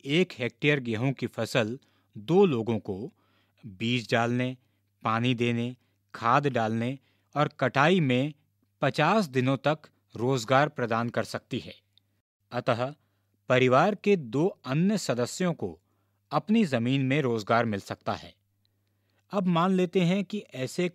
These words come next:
कई खेतों की सिंचाई के लिए एक नए बांध का निर्माण किया जाता है अथवा एक नहर खोदी जाती है। इससे कृषि क्षेत्र में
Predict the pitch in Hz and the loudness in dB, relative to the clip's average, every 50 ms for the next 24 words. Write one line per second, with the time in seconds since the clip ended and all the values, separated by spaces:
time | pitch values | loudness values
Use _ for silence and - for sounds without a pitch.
0 | _ - 160 165 202 220 - - - 131 120 - 151 143 - - 160 160 - - | _ -4 0 0 0 0 0 -2 -4 -4 -4 -2 -2 -4 -2 -2 -4 -4 -4 -6
1 | 131 110 95 120 110 127 170 170 - 131 110 101 101 104 104 98 107 - - _ | -8 -6 -4 -2 0 0 0 0 -2 -2 -2 -2 -4 -6 -6 -6 -8 -12 -18 _
2 | _ _ _ _ _ _ _ _ _ _ _ - 175 202 196 - 151 139 127 127 | _ _ _ _ _ _ _ _ _ _ _ 0 2 2 2 2 0 -2 0 2
3 | 147 180 202 190 139 110 107 110 123 127 104 - - 147 143 131 120 107 104 107 | 2 2 0 0 -2 -4 -4 -2 -2 -2 -2 0 0 0 2 2 2 0 0 -2
4 | 110 110 110 - - 113 117 113 107 117 110 - - 120 107 120 131 - _ _ | -2 -2 -4 -4 0 2 4 4 4 4 2 0 0 -2 -2 -4 -8 -14 _ _
5 | _ _ _ _ _ _ _ _ _ _ _ - 120 117 - - - 131 131 139 | _ _ _ _ _ _ _ _ _ _ _ -10 -10 -10 -8 -2 2 2 2 2
6 | 143 - _ _ _ _ _ _ _ - 147 147 - 151 131 113 107 110 131 143 | 0 -4 _ _ _ _ _ _ _ -4 -4 -4 -2 -4 -4 -2 0 2 2 0
7 | 135 - - 135 123 123 131 127 127 120 117 - 143 123 123 139 143 - _ _ | 0 0 -4 -4 -2 -2 0 2 2 2 2 0 -4 -4 -4 -6 -10 -12 _ _
8 | _ _ _ _ _ _ _ _ _ _ - 170 170 - - - 233 214 - - | _ _ _ _ _ _ _ _ _ _ -6 -4 -4 -4 -4 -4 -4 -4 -2 -2
9 | 170 160 - - 254 240 - - - - 143 135 - 151 135 120 113 120 151 175 | -2 0 0 0 -2 -2 -4 -4 -4 -4 -4 -2 -2 -2 -2 -2 -2 -4 -6 -8